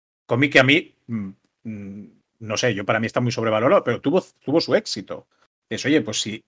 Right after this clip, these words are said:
con ese éxito que no se alejaba tanto, la verdad, del, del Superman que todos conocíamos y está funcionando, pues y ahora aplicáis unos cambios tan drásticos, ¿no? Si,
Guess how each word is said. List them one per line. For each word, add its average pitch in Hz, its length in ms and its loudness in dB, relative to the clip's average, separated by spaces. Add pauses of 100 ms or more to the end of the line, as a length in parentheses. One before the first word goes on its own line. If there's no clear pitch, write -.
con 117 160 -4
ese 147 180 6
éxito 123 340 2
que 101 80 -8
no 104 80 -4
se 113 100 -4
alejaba 101 320 -6
tanto, 98 280 -10
la 90 60 -6
verdad, 92 320 -6
del, 82 420 -14 (400)
del 98 140 -6
Superman 107 380 -4
que 110 100 -2
todos 113 200 -2
conocíamos 117 520 -4
y 107 60 -12
está 98 220 -8
funcionando, 127 840 -4 (440)
pues - 220 -12
y - 80 -8
ahora 104 120 0
aplicáis 113 340 -2
unos 110 120 -4
cambios 123 300 -2
tan 104 180 -4
drásticos, 117 600 -2
¿no? 131 200 -4
Si, 101 440 -8